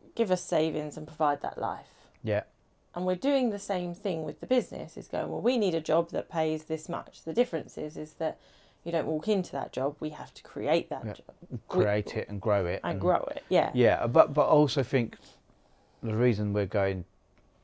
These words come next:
Speaker 2: down self-employed and not employed route is because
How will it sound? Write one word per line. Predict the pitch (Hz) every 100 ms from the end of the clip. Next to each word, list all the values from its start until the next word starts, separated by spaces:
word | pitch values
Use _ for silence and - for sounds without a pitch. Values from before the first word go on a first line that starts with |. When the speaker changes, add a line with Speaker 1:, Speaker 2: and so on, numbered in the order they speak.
| -
Speaker 2:
down | 101 92
self-employed | - 95 104 95 95 92
and | 92
not | 95 -
employed | 90 98 92 82
route | 85 87 - _ _ _ _ _ -
is | 101
because | 92 101 110 104 101 -